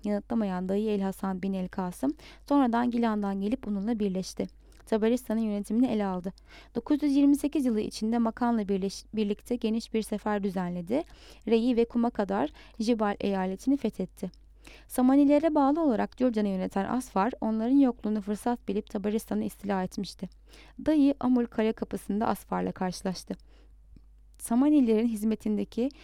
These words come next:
Mardevij bin Ziyar, parantez içerisinde Harusinda'nın yeğeni,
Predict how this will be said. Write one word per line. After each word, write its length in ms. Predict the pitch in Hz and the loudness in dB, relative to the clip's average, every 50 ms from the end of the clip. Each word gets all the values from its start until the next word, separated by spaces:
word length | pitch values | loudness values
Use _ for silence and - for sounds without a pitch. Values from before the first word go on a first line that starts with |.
| - - - - | -20 -18 -6 -2
Mardevij 640 | 240 233 220 220 208 233 247 214 208 202 175 170 - - - - - | 0 2 2 0 2 0 0 2 2 -2 -2 -6 -12 -20 -20 -12 -6
bin 240 | 196 208 214 214 214 | 0 2 2 2 2
Ziyar, 400 | 190 208 220 202 180 185 226 247 | 0 0 0 2 2 0 0 -2
parantez 480 | - - 208 208 208 - - 254 240 | -4 -6 -4 -4 -4 -2 -2 -2 -2
içerisinde 580 | - - 233 214 - - - 214 208 240 285 311 - - - - - - | 0 -2 -2 -2 -2 -4 -4 -4 -2 -2 -2 -4 -4 -12 -20 -20 -16 -2
Harusinda'nın 1200 | - 254 254 269 262 - - 262 247 214 - - - - - 208 190 208 196 196 196 220 262 277 - | 0 2 2 2 0 0 0 0 0 0 -4 -16 -20 -16 -12 -4 -2 0 0 0 0 0 -2 -2 0
yeğeni, 460 | 214 208 202 190 180 175 196 254 | -2 -2 0 -2 -2 -2 -4 -4